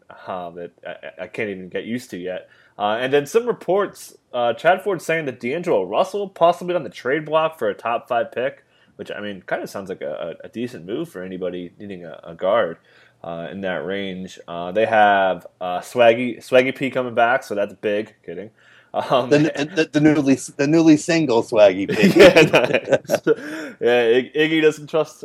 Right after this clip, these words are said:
Speaker 1: doesn't trust him anymore.
Speaker 2: <laughs>
Speaker 1: Um, and, and then the, the, they should be able to bring back Clarkson.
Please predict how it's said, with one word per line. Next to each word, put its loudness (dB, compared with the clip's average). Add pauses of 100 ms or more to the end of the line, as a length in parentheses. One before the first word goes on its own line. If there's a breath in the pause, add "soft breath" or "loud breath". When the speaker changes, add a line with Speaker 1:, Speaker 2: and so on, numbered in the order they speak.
(100)
Speaker 1:
doesn't -12
trust -8
him -10
anymore. 4
Speaker 2:
<laughs> -20 (480)
Speaker 1:
Um, -6 (640)
and, -6
and -6
then -4 (280)
the, -8
the, 2
they -4
should -10
be 0
able 2
to -6
bring -8
back -2
Clarkson. -8